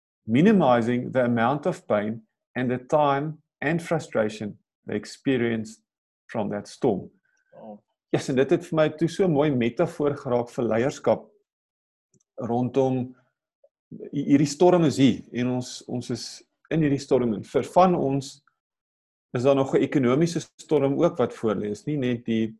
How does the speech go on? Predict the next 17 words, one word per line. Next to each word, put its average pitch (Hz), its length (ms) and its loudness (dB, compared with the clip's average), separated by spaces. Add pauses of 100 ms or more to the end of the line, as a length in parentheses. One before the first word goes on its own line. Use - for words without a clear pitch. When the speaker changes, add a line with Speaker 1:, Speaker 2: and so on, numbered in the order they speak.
(140)
Speaker 1:
pandemie 120 500 2
nie. - 200 -6 (960)
Speaker 2:
Hmm. 101 280 -18 (100)
Speaker 1:
En 120 160 -2
dit 139 300 2
in 135 80 -2
itself 151 420 -2
het 135 140 -8
'n 123 120 -8
klomp 147 260 -2
ander 139 320 -2
kompleksiteit 123 760 -4
wat 107 160 -8
saam 117 180 -6
met 104 160 -6
dit - 100 -18
gaan. 110 320 -6